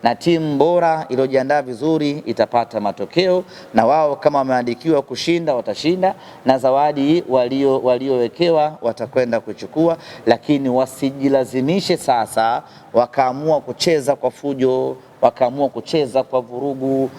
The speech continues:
wakaamua kuparamia tu, ili mradi watimize malengo ya kupewa, eh, bonus walioahidiwa.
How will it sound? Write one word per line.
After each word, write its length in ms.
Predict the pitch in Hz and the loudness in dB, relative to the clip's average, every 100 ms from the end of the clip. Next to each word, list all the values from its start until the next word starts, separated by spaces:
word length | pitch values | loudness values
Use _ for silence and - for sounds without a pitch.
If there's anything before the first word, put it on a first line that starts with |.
| - - | 0 2
wakaamua 640 | 123 139 123 139 180 135 | 4 2 0 0 0 0
kuparamia 720 | - - - 120 113 165 139 | -2 -2 2 4 2 0 0
tu, 140 | - - | -2 -4
ili 240 | 135 135 | -2 0
mradi 500 | 131 135 202 160 135 - - - - | 0 2 0 -2 -4 -6 -14 -4 0
watimize 580 | 127 - 135 151 139 | 0 0 0 0 0
malengo 520 | 131 123 160 202 185 160 | 0 0 0 -2 -2 0
ya 140 | 131 | 0
kupewa, 560 | - 117 151 143 135 127 | -2 -4 0 2 2 0
eh, 180 | 120 120 | 0 2
bonus 420 | 139 196 160 - | 0 0 -2 0
walioahidiwa. 720 | 135 131 131 120 156 165 139 | -2 0 0 -2 -2 0 0